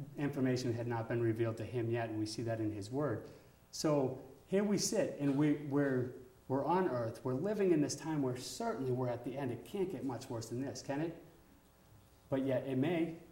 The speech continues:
We, we don't know how bad it's gonna get. We don't know what the timing is going to be. But we're left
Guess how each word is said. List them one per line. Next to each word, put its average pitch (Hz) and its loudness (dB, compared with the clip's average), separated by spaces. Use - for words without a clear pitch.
We, 147 4
we 156 4
don't 180 6
know 139 4
how 120 -2
bad 113 -2
it's 107 -6
gonna 110 -4
get. 117 -4
We 151 0
don't 160 4
know 143 2
what 131 -2
the 117 -4
timing 120 -4
is 107 -2
going 113 -4
to 113 -4
be. 110 2
But 139 2
we're 170 6
left 151 2